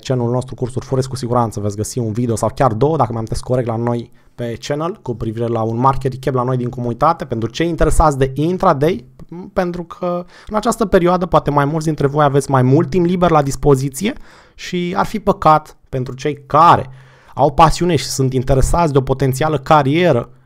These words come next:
în trading să nu urmărească anumite lucruri, să vadă ceea ce facem aici la Cursuri Forex, care este scopul nostru,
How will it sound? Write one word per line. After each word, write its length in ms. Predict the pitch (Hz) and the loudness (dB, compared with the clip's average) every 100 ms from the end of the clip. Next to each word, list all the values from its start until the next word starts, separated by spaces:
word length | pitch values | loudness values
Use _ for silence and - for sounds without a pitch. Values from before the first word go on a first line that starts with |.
| - | -4
în 160 | 208 175 | -2 0
trading 500 | - 165 147 147 - | 0 0 0 -4 -6
să 200 | - 170 | -8 -4
nu 280 | 165 165 160 | -2 -2 -2
urmărească 760 | 143 135 131 131 131 131 127 131 | -2 0 0 2 0 0 -6 -6
anumite 460 | 120 120 127 131 120 | -6 -4 -4 -4 -2
lucruri, 280 | 131 180 | -2 -6
să 120 | - 123 | -6 -2
vadă 240 | 135 123 | -2 -2
ceea 160 | 123 123 | -4 -6
ce 100 | - | -4
facem 320 | 123 - 113 | -6 -4 -6
aici 180 | 123 127 | -4 -2
la 200 | 110 104 | -2 -2
Cursuri 360 | 135 131 127 | -4 -4 -6
Forex, 260 | - 160 156 | -2 -2 -2
care 160 | 113 | -4
este 140 | 110 - | -4 -8
scopul 340 | - 117 127 | -6 -6 -4
nostru, 360 | 160 165 175 | -4 -4 -6